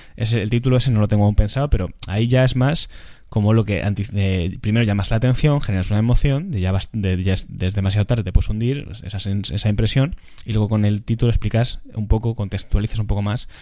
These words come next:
lo que vas a contar o anti-, lo que la persona, que la persona pueda anticipar lo que se va a encontrar en el vídeo.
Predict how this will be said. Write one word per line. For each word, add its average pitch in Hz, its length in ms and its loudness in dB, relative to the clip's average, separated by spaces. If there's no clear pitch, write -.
lo 92 140 0
que 87 60 -2
vas 92 120 2
a 104 60 2
contar 95 380 2
o 95 60 4
anti-, 90 200 0
lo 101 160 0
que - 80 -6
la 90 60 -6
persona, 101 260 0
que - 80 -4
la 92 80 -2
persona 107 220 4
pueda 110 100 0
anticipar 107 320 0
lo 110 80 2
que 95 80 0
se 92 60 -2
va 90 60 0
a - 20 -4
encontrar 90 320 0
en 80 40 -2
el 80 120 -2
vídeo. 71 260 -2